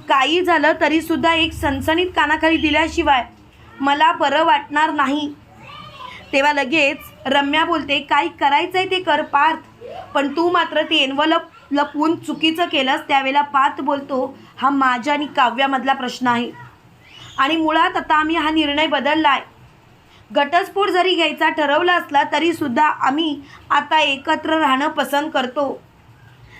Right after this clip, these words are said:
काव्याला सुद्धा माझ्या सोबत राहायचं आहे." तेव्हा लगेच मोठ्यानी रम्या बोलते, "पार्थ,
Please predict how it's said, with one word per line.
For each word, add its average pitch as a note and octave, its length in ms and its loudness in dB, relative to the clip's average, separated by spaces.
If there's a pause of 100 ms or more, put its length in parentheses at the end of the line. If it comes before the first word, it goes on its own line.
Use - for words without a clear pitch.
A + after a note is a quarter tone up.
(180)
काव्याला E4+ 440 2
सुद्धा F#4 300 0
माझ्या D#4 320 0
सोबत D#4+ 500 0
राहायचं D4+ 360 2
आहे." C4+ 240 0 (1500)
तेव्हा C#4+ 220 2
लगेच C#4+ 540 -2
मोठ्यानी D4 680 0
रम्या C#4 340 0
बोलते, C#4+ 320 -2
"पार्थ, C#4 460 2